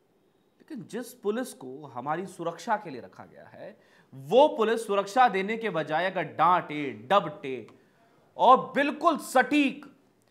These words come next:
बदमाशों जैसा व्यवहार करे, तो ऐसी पुलिस व्यवस्था को बहुत जल्द सरेआम, मैं कहता हूं, ऐसी पुलिस व्यवस्था को बहुत जल्द सरेआम इनको भंग कर देना चाहिए।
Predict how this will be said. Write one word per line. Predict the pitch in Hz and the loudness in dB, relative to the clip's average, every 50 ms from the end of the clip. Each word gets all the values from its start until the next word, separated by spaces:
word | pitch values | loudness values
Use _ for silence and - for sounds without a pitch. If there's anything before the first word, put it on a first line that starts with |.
| _ _ - | _ _ -6
बदमाशों | 127 151 165 180 185 202 208 214 254 240 220 | -2 -2 -2 2 2 2 2 2 0 -4 -4
जैसा | 214 208 - 160 | -4 -2 -2 -2
व्यवहार | 160 151 139 135 135 147 165 170 | -2 -2 -6 -2 0 0 0 0
करे, | 165 - 151 170 190 | -2 -6 -10 -10 -8
तो | 190 185 | -6 -6
ऐसी | 160 156 160 196 190 | -6 -6 -6 -8 -10
पुलिस | 190 - 170 170 170 151 120 | -10 -10 -10 -10 -10 -10 -10
व्यवस्था | 131 120 120 120 117 - - 190 185 | -10 -10 -10 -10 -12 -2 0 2 2
को | 185 185 196 214 240 254 254 - - - - _ _ _ 120 | 2 0 -4 -6 -6 -6 -8 -10 -16 -20 -20 _ _ _ -8
बहुत | 120 139 151 160 202 214 214 - 160 139 120 - - | -4 -4 2 4 4 2 2 0 -8 -14 -16 -8 2
जल्द | 185 220 226 196 143 - 98 - - _ _ _ _ _ _ _ _ _ _ _ _ _ _ _ _ _ _ _ _ _ _ _ _ _ | 4 4 4 4 2 -2 -10 -16 -20 _ _ _ _ _ _ _ _ _ _ _ _ _ _ _ _ _ _ _ _ _ _ _ _ _
सरेआम, | - - - 226 226 240 247 240 233 214 185 147 113 - - - _ _ _ _ _ _ _ _ _ _ _ _ _ _ _ _ _ _ _ _ _ _ _ _ 143 | -20 2 6 6 8 8 10 10 10 8 8 6 2 -4 -12 -18 _ _ _ _ _ _ _ _ _ _ _ _ _ _ _ _ _ _ _ _ _ _ _ _ -8
मैं | 151 151 | -4 -4
कहता | 175 165 165 202 | -4 -2 0 0
हूं, | 196 208 214 190 | 0 0 0 -2
ऐसी | 170 165 202 185 | -4 -4 -8 -10
पुलिस | - 175 170 156 131 | -8 -8 -10 -8 -8
व्यवस्था | 131 135 135 131 131 - 160 160 | -10 -8 -8 -10 -8 -6 -4 -4
को | 170 196 196 | -4 -6 -10
बहुत | 143 113 110 120 147 156 151 143 113 | -12 -10 -10 -6 -4 -4 -4 -4 -8
जल्द | 127 147 156 160 156 | -10 -10 -10 -10 -12
सरेआम | 147 - - 147 143 160 156 135 120 85 - 113 123 131 151 185 214 220 220 - - _ _ _ _ - | -16 -8 -6 -6 -4 -4 -6 -6 -8 -8 -6 -4 -2 0 0 0 -2 -4 -8 -16 -20 _ _ _ _ -20
इनको | 123 131 - 165 175 | -20 -18 -14 -14 -14
भंग | 139 113 110 143 185 180 175 | -14 -14 -8 -6 -6 -4 -4
कर | 160 127 131 113 | -6 -10 -10 -12
देना | 92 98 95 90 | -14 -16 -20 -20
चाहिए। | 95 - - - _ _ | -20 -20 -20 -20 _ _